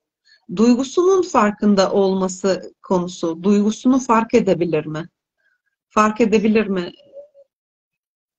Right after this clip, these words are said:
Kendiyle kalmayı biliyorsa, yani bastırmıyorsa onu, ku-, kulaklıkla basınçlı müzik dinlemek bir bastırmadır. E, çok fazla, ım, sosyal medyada zaman geçirmek,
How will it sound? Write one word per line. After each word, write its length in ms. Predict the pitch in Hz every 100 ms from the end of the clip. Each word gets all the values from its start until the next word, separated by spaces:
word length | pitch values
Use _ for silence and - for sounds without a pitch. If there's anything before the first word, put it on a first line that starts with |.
| _
Kendiyle 540 | - 220 220 262 269 269
kalmayı 540 | 269 254 254 277 240
biliyorsa, 680 | 226 240 294 254 - 170 170
yani 480 | 175 175 175 190 185
bastırmıyorsa 840 | 196 190 - 285 247 240 185 185
onu, 160 | 156 156
ku-, 280 | - - -
kulaklıkla 640 | - 202 208 240 240 220 190
basınçlı 480 | 185 220 214 214
müzik 400 | 220 190 214 -
dinlemek 460 | 220 202 202 214 -
bir 180 | 208 165
bastırmadır. 840 | 175 180 - 196 196 190 170 - _ _ _ -
E, 100 | 196
çok 240 | - 208
fazla, 600 | - 208 208 196 214 214 - _ -
ım, 520 | 170 175 175 170 185 - _ - - _ _ _ _
sosyal 420 | - 202 202 214
medyada 460 | 220 214 196 202 208
zaman 360 | 190 202 202 208
geçirmek, 640 | 202 - 196 190 -